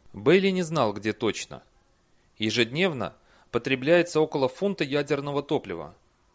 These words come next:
Радиоактивные продукты распада, так называемая «горячая зона», удаляются сжатым воздухом по свинцовым трубопроводам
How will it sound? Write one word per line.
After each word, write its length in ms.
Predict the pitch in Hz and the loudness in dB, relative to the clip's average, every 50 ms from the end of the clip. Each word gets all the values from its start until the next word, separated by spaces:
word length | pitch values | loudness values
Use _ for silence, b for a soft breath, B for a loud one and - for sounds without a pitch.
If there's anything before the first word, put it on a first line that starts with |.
| _ | _
Радиоактивные 720 | - - 107 113 127 143 151 147 - - 214 202 190 170 156 | -2 0 0 2 4 2 2 2 0 -4 -6 -4 -4 -6 -4
продукты 480 | - - 151 151 156 180 165 - - 151 | -2 0 0 0 0 -2 -4 -2 0 0
распада, 580 | 147 143 - - - 208 180 135 95 82 - _ _ _ _ _ _ _ | 2 0 0 2 2 4 4 2 0 -6 -6 _ _ _ _ _ _ _
так 200 | - 151 151 - | 2 2 2 2
называемая 640 | 160 151 135 147 143 151 156 147 143 139 135 135 127 | 0 -2 0 0 2 4 2 2 2 0 -2 -2 0
«горячая 500 | 123 143 147 151 143 139 - - 135 131 | 2 2 4 4 4 2 2 0 -2 -2
зона», 400 | 127 143 147 123 95 76 65 - _ _ _ _ _ _ _ _ _ _ _ _ _ _ _ _ - | 0 0 -2 -2 -2 -4 -10 -12 _ _ _ _ _ _ _ _ _ _ _ _ _ _ _ _ -6
удаляются 540 | 104 101 110 110 113 120 110 101 - 113 | 0 4 4 4 6 4 2 2 0 -4
сжатым 380 | 107 98 104 117 113 - 113 104 | -4 -2 0 0 0 -2 -4 -6
воздухом 500 | 98 120 165 175 160 156 143 - 151 135 | -4 -2 -2 0 0 -2 -4 -4 -6 -6
по 100 | - 117 | -6 -6
свинцовым 600 | - - 127 120 120 - 190 196 196 175 160 156 | -6 -6 -8 -10 -4 -2 -2 0 0 0 -2 -2
трубопроводам 840 | - 160 151 147 147 - - 147 143 139 139 120 107 92 85 78 | -4 -6 -6 -6 -6 -2 -2 -2 -2 0 -2 -2 -2 -4 -8 -12